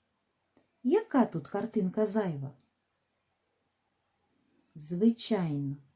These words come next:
це малина. А чому ви так вважаєте? Вірно, тому що малину ми збираємо влітку.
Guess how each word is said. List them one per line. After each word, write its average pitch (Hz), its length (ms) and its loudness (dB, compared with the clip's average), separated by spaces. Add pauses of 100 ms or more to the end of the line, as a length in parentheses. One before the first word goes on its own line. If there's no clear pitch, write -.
(340)
це 220 420 -4 (420)
малина. 226 1300 6 (920)
А 320 100 -4
чому 415 380 6
ви 220 120 4
так 202 200 -2
вважаєте? 208 760 2 (2250)
Вірно, 180 680 0 (220)
тому 175 460 0
що 156 280 -8
малину 165 800 0 (380)
ми 160 220 0
збираємо 240 1120 2 (400)
влітку. 196 1200 -4